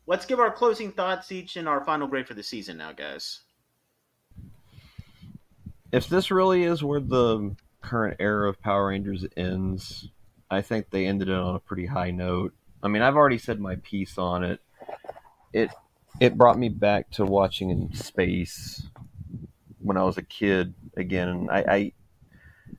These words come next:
Speaker 2: I, I just love this season. Like, it, it, Dino Fury and Cosmic Fury together is, like, a top five season to me in the whole series.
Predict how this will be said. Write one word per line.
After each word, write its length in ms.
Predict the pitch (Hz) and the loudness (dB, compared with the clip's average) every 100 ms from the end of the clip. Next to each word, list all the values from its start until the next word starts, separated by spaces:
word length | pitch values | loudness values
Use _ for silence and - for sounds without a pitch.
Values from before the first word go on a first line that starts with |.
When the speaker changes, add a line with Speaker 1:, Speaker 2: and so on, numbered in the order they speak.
| _ - | _ -2
Speaker 2:
I, 200 | 80 - | 2 4
I 40 | 135 | 4
just 180 | 110 | 4
love 220 | 92 87 85 | 0 -2 0
this 180 | 85 - | -4 -2
season. 640 | 92 87 87 85 87 - - | -2 -2 -2 -4 -4 -6 -2
Like, 260 | 101 95 - | 0 0 2
it, 200 | 160 175 160 | 4 4 2
it, 220 | 170 - | 2 4
Dino 260 | 151 160 | 4 4
Fury 240 | 143 147 120 | 0 0 0
and 100 | 107 | 2
Cosmic 380 | 113 101 98 - | 2 2 -2 0
Fury 180 | 101 92 | 0 0
together 720 | 98 95 95 92 90 87 123 - _ - - | -2 2 4 4 2 0 -4 -14 _ -18 -10
is, 140 | 101 - | -6 0
like, 160 | 95 - - | 0 0 -6
a 80 | 98 | -6
top 360 | - 104 92 - | -2 0 0 2
five 280 | 92 87 - | 2 2 -2
season 520 | - 92 90 87 85 | -8 -6 -6 -6 -10
to 140 | - 90 | -10 -6
me 200 | 87 85 | -4 -4
in 100 | 87 | -4
the 60 | |
whole 200 | 87 95 | -2 -2
series. 760 | 82 - 92 85 85 85 87 | -4 -4 -4 -2 -4 -6 -10